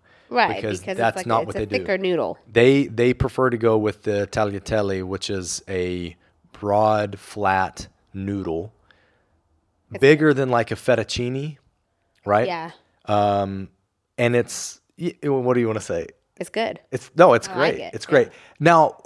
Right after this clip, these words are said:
Speaker 2: I did remark about this because we ate it, like, three times. <laughs> We, we had it a bunch. The sauce is different than the bolognese that you'll find in the States or even the bolognese that you'll find here in Porto.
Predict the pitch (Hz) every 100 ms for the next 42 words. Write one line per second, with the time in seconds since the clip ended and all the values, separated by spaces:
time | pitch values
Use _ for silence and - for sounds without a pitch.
0 | - 127 175 170 151 143 - 120 107 127
1 | - - 110 117 104 139 139 113 98 -
2 | - 117 120 117 117 110 95 90 127 -
3 | _ _ _ _ _ _ _ _ - 170
4 | - - _ 139 151 143 - - 135 135
5 | 127 120 - 123 117 131 127 120 107 107
6 | - - _ _ _ _ _ _ _ _
7 | _ - - 117 - 156 175 - 131 110
8 | 101 139 131 135 101 - 92 107 104 101
9 | 98 95 101 101 113 110 104 101 101 95
10 | 85 - _ - 98 92 101 - 101 95
11 | 92 - 101 90 90 - 120 113 107 104
12 | 107 98 95 92 - 85 95 - 95 87
13 | 92 85 85 92 87 -